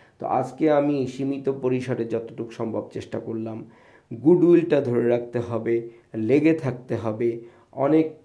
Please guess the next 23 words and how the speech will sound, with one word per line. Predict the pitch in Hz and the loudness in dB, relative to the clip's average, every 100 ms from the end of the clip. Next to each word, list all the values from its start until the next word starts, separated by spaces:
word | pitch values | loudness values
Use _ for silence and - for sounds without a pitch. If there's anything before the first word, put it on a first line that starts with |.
| _ | _
আপ্রাণ | - 131 - 143 139 | -10 -8 -4 -4 -4
চেষ্টা | - 135 - | -6 -6 -4
করতে | 123 - - - | -4 -4 -8 -12
হবে | 92 107 117 120 - _ | -12 -8 -10 -10 -18 _
এবং | 131 135 135 | -4 -2 -2
জীবনের | 120 135 143 156 156 | -4 -2 2 4 4
মতোই | 139 143 | 2 0
মেনে | 135 123 120 | -2 0 0
নিতে | 117 - | 0 -2
হবে | 110 110 120 | -8 -8 -8
যে | 117 120 - - 95 107 | -8 -8 -12 -14 -12 -10
জীবন | 127 147 165 143 | -6 0 0 0
যেমন | 123 123 120 | -2 -2 -2
নিরবধি, | 117 117 113 113 107 107 - _ _ _ _ | 0 0 -2 -4 -6 -10 -12 _ _ _ _
ব্যবসাটাও | 117 127 - 139 127 120 | -8 -6 0 2 4 2
এভাবে | 113 107 107 | 2 0 -2
চলবে। | - 107 85 87 - - _ | -2 -2 -2 -8 -16 -20 _
আমি | 117 120 120 | -4 0 0
থাকি | 120 117 - 113 113 - _ | 0 -6 -6 -8 -8 -16 _
না | 113 107 | -6 -6
থাকি, | 104 95 - - _ _ _ _ _ _ | -8 -12 -14 -20 _ _ _ _ _ _
ব্যবসা | 131 127 - | 2 2 0
চলবে। | 110 - - - | -4 -6 -10 -12